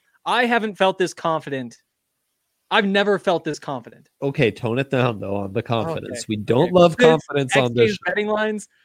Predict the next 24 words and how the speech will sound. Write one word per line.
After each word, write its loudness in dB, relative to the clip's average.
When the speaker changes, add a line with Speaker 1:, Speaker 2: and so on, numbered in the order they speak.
Speaker 1:
we, -8
we -4
gotta 4
start -2
s-, -20
saying -6
some -10
big -8
bets -10
here. -16
Speaker 2:
Everything 8
has 2
changed. 0
We 0
just 2
made 0
it 0
an 0
M -2
P -4
J 0
night -4
as 0
well. 0